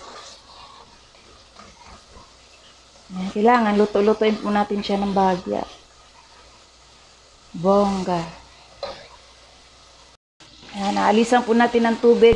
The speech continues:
ang ating mushroom. Alright. Ayan, ganyan lang, ganyan lang po mag-alis ng tubig. Diba?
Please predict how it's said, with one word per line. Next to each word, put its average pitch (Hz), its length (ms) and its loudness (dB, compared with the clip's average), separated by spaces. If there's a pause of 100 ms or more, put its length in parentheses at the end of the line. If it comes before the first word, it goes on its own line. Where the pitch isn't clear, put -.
ang 226 80 0
ating 247 560 4
mushroom. 220 880 4 (160)
Alright. 214 640 2 (720)
Ayan, 185 240 -10
ganyan 208 200 0
lang, 233 120 2 (240)
ganyan 240 400 2
lang 226 80 2
po 233 80 -4
mag-alis 214 480 0
ng 220 80 -10
tubig. 196 400 -2 (2250)
Diba? 185 480 -10